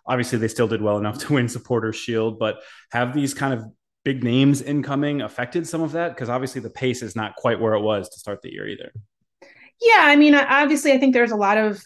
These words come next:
Speaker 2: uh, factors that go into success or failure. Um, you know, so to say simply that just dropping in several new players, you know, ruined everything, that didn't happen.
Speaker 1: <laughs>
Speaker 2: Um, I think in the early part of the season, L A F C were,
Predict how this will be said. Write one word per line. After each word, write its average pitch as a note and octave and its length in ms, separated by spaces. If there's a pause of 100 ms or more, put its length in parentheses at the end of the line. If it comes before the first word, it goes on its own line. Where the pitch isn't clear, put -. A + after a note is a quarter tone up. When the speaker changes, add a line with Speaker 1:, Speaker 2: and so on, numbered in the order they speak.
(120)
Speaker 2:
uh, G#3 240
factors A3 420
that G#3 140
go G#3 180
into G#3+ 380
success G#3+ 500
or G3 80
failure. A#3+ 760
Um, G#3 600
you A#3 80
know, G#3 100
so F#3+ 140
to G#3 140
say G#3+ 340
simply G#3+ 380
that G3+ 260
just F#3+ 160
dropping G3+ 320
in G3 240
several G3+ 280
new G3 120
players, G3 720
you G3 120
know, F3+ 100
ruined G3+ 340
everything, G#3 440
that G#3+ 120
didn't F#3 220
happen. E3+ 580
Speaker 1:
<laughs> D#3+ 240 (160)
Speaker 2:
Um, G#3 280
I C4+ 120
think E4 200
in D4+ 40
the C4+ 120
early A#3 180
part B3 160
of A#3+ 80
the B3 60
season, A3+ 520
L G#3+ 140
A G#3+ 80
F G#3+ 80
C A3 200
were, G3+ 420